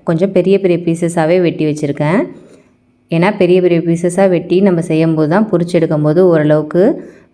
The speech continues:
ஆ, பீசஸ் வந்து, ஆ, தென்படுற மாதிரி இருக்கும். இல்லாட்டினா ரொம்ப சின்னதா சுருங்கிடும். அதுக்கப்புறம் தண்ணி கொதிக்க வச்சுருக்கேன். இந்த மாதிரி பபிள்ஸ் வந்ததுக்கப்புறம் அடுப்பை ஆஃப் பண்ணிட்டு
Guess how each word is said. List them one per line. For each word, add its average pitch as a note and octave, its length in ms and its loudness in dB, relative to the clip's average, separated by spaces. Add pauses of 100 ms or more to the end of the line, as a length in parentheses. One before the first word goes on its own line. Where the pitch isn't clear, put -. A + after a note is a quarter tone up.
ஆ, D3+ 300 2
பீசஸ் F3+ 480 0
வந்து, D#3 460 0
ஆ, C3+ 340 2
தென்படுற D3+ 540 -2
மாதிரி C#3 240 -2
இருக்கும். D3+ 280 -2
இல்லாட்டினா F3 300 0
ரொம்ப E3 340 0
சின்னதா D#3 440 2
சுருங்கிடும். D3 680 0 (840)
அதுக்கப்புறம் D#3 840 0 (480)
தண்ணி F3 320 0
கொதிக்க D#3+ 320 2
வச்சுருக்கேன். D#3 540 -2 (180)
இந்த E3 80 -2
மாதிரி D#3 240 0
பபிள்ஸ் E3+ 320 0
வந்ததுக்கப்புறம் D3+ 800 0 (300)
அடுப்பை E3+ 360 -2
ஆஃப் D#3+ 200 0
பண்ணிட்டு D#3+ 720 -2